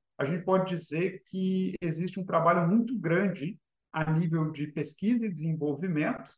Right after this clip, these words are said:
para gerar respostas confiáveis para cada um desses materiais e para cada uma dessas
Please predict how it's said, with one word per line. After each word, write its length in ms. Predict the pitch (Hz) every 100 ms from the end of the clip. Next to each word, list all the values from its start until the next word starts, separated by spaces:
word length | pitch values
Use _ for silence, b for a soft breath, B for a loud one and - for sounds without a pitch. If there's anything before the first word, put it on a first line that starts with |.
| _ _ _ _
para 160 | - 175
gerar 380 | 190 180 190 208
respostas 520 | 220 - 185 190 -
confiáveis 720 | 226 233 226 175 196 233 214
para 260 | - 220 -
cada 320 | 233 233 233
um 160 | 190
desses 320 | 175 170 180 170
materiais 600 | 170 185 170 160 202 208
e 100 | 208
para 160 | 202
cada 300 | - 226 240
uma 260 | 208 190 196
dessas 300 | 196 196